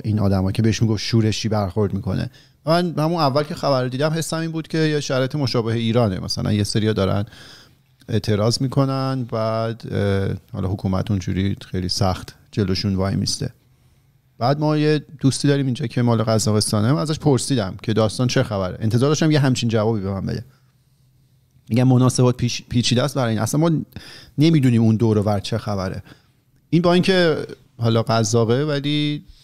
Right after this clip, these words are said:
اه، خیلی طرفدار روسیه است. بعد داشت برای من توضیح می‌داد که بابا اصلاً این قزاقستان اگه مثلاً روسیه نباشه هیچ چیزشو نمی‌تونه اداره کنه، کاملاً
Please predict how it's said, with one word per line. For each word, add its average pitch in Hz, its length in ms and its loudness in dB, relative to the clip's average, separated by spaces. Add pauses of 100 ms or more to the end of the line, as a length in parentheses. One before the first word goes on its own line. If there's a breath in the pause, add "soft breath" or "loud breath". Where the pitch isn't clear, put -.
(340 loud breath)
اه، 98 500 4 (800)
خیلی 139 320 0
طرفدار 127 480 2
روسیه 110 480 0
است. - 380 -8
بعد 117 200 -2
داشت 139 200 0
برای 131 160 0
من 135 140 -2
توضیح 123 280 -4
می‌داد 139 160 0
که 127 100 -2
بابا 127 140 4
اصلاً 117 200 -4
این 123 180 -2 (500 loud breath)
قزاقستان 113 920 0
اگه 113 180 0
مثلاً 107 320 0
روسیه 104 380 0
نباشه 104 380 2
هیچ 147 120 2
چیزشو 147 280 0
نمی‌تونه 131 380 2
اداره 92 300 -6
کنه، 90 240 -4
کاملاً 107 720 2